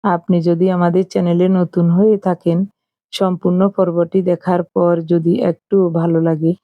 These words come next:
আমার অনুরোধ রইল চ্যানেলটি সাবস্ক্রাইব করে আপনার মূল্যবান মন্তব্যটি লিখে জানাবেন।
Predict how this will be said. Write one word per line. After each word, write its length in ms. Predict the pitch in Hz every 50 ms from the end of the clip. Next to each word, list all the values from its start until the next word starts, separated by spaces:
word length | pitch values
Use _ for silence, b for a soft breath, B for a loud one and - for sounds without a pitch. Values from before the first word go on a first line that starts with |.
| _ _ _ _ _ _ _ _ _ -
আমার 360 | 196 185 180 175 175 175 -
অনুরোধ 540 | 254 196 190 175 170 165 170 185 185 185 185
রইল 340 | 175 180 175 170 170 175 175
চ্যানেলটি 480 | 175 - 175 170 170 160 147 - 196 185
সাবস্ক্রাইব 600 | - - - 170 151 - - - - 190 190 185 - _
করে 280 | - 185 175 185 233 247 - _ _ _ _ _ _ _ -
আপনার 460 | 185 175 170 - 180 175 175 180 180
মূল্যবান 500 | 180 170 165 165 170 165 160 165 165 170
মন্তব্যটি 600 | 170 165 160 160 - 202 190 175 170 165 - 185
লিখে 340 | 180 175 160 143 - - 180
জানাবেন। 480 | 175 170 - 143 - 202 185 202 190